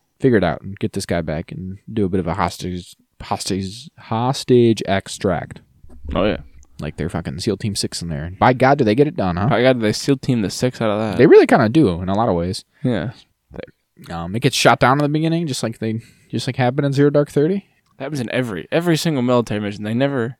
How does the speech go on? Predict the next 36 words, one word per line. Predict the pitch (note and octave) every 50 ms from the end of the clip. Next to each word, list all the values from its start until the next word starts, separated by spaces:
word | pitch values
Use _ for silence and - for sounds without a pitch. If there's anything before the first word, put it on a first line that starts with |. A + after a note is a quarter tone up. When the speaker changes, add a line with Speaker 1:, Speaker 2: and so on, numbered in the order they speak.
| _ _
Speaker 1:
Helicopters? | _ - D#3+ G#3 - - - D4+ - - F4+ D#4 - - _
The | - F3+ G3+
thing | G3+ - F4 E4
about | C4+ A#3+
helicopters, | A#3+ A3+ A3+ - C#4 - - C#4+ -
Jack? | - E4 F#4 F#4 - _ - G#3+ G#3 - -
Here's | F3+ F3+ F3
the | D#3
thing. | - - A#2 F#2+ G2 G#2 - _ _ _ - C#3+ C#3 C#3+
Real | D#3+ G3 G#3 G3+ F#3 E3+ D3+
easy | B2+ A#2 G#2+ - -
to | -
crash. | - - A2+ A2 A2 - - - - - - -
<laughs> | -
Speaker 2:
Real | A#2 C3+ D#3+ F#3 G#3 G#3 E3 A2+ G2
easy. | G2+ G2 F#2+ F#2+ F#2+ A#2+ C3 - _ _ _ _ -
Speaker 1:
They're | - - C3+ B2+ A#2+
notoriously, | A#2+ B2 A#2+ - _ _ - - E3+ D3 B2+ A#2 A2 - - A#2 A2 G#2 G2+ G2+
uh, | G2+ G2 F#2+ F#2+ G2
Speaker 2:
You | C#3 D3+
knock, | E3+ E3+ D#3+ -
Speaker 1:
finicky. | - G#2+ G#2+ - - - -
Speaker 2:
you | D3+ E3
knock | F3 F#3+ G3+ G#3 E3
'em | D3+ C3 B2+ C3
once, | D3 E3 D#3 A2+ G2 G2+ - - - -
they're | E3+ E3+
down. | C3+ A#2 C3 A#2+ A2+ G#2 G2+ G2+
Speaker 1:
I | -
got | A3 E4+
a | A#4
lot | F#4 C#4+ C4
of | A3+
advantages, | A3 G3+ G#3+ A3 A3+ G#3 D#3 A#2+ F#2+ F2+ F#2 - - - -
um, | - A2+ G#2+ G2+ G#2+ - - - B2
like | A#2 A#2 -